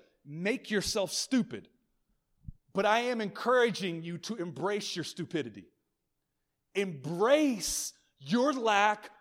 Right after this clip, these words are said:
of spiritual intelligence.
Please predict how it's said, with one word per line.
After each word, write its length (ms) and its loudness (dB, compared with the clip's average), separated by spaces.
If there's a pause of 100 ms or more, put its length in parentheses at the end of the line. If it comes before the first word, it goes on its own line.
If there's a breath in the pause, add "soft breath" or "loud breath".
(140)
of 180 2
spiritual 1000 -2 (360)
intelligence. 920 0